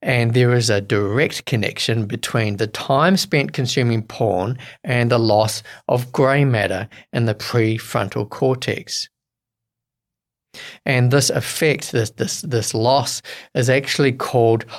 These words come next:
hypofrontality. <laughs> Hypofrontality. And, um, gosh, you can find the links for this stuff in my new ebook, Man to Man,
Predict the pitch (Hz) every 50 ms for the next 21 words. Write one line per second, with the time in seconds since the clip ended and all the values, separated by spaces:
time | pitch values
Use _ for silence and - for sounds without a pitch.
0 | - - - - - 139 131 127 - - 127 117 117 117 113 - - - - _
1 | - - - - 135 120 113 110 - - 147 131 131 127 - - - 120 - -
2 | - 151 151 - - - - - - - - 135 127 127 131 120 113 - 135 120
3 | 113 113 - 135 123 117 113 113 101 95 101 - - - - - - - - -
4 | 123 123 120 117 117 113 113 110 - 123 110 110 110 110 104 104 101 95 - -
5 | _ _ _ _ - 120 - - 123 117 - - 135 135 135 123 113 110 117 120
6 | 131 139 - - - - 120 107 107 - - - 127 110 104 101 - - - -
7 | - - - - 120 113 110 110 110 113 113 110 - 113 117 113 113 110 101 -
8 | - - 117 117 113 107 107 104 104 - - - _ _ - 120 113 110 110 113
9 | 110 104 101 101 113 123